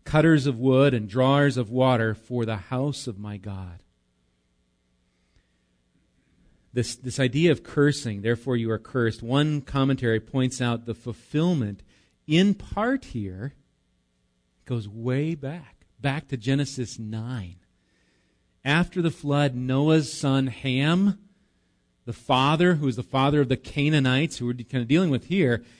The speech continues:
he does a wicked, sinful act, and he's therefore cursed by his father Noah. I mean, we're back in Genesis nine, this cursing. Noah declares, "Cursed be Canaan, a servant of servants shall he be to his brothers."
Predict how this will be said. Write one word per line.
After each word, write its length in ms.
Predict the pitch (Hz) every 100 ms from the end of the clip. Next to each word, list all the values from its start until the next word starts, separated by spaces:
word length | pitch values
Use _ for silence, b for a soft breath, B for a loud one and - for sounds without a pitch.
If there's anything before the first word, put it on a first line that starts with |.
| B -
he 120 | 139
does 340 | 113 139 165
a 80 | 147
wicked, 640 | 127 147 165 175 170 143
sinful 540 | - - 156 147 156 151
act, 420 | 127 135 139 _ -
and 100 | 127
he's 160 | 107
therefore 420 | 127 147 143 147
cursed 440 | 131 - 160 160 -
by 140 | 131
his 180 | 131 123
father 420 | 131 123 123 123
Noah. 300 | 120 135 120
I 60 | 104
mean, 140 | 117
we're 100 | 135
back 220 | 160 135
in 120 | 120 107
Genesis 480 | 123 120 120 90
nine, 460 | 120 131 147 113 101 b b b
this 180 | 127 -
cursing. 500 | 151 151 - 104 104
Noah 320 | 135 156 156
declares, 640 | 139 135 - 160 131 113 - b b _
"Cursed 560 | - 165 170 202 175
be 220 | 135 151 156
Canaan, 600 | - 175 165 120 135 127 b b -
a 100 | 131
servant 560 | - - 170 180 190 165
of 100 | 139
servants 560 | - 185 180 135 127
shall 220 | - 143 135
he 160 | 143
be 320 | 127 170 147
to 140 | 135 139
his 140 | 131
brothers." 600 | 110 143 147 107 95 -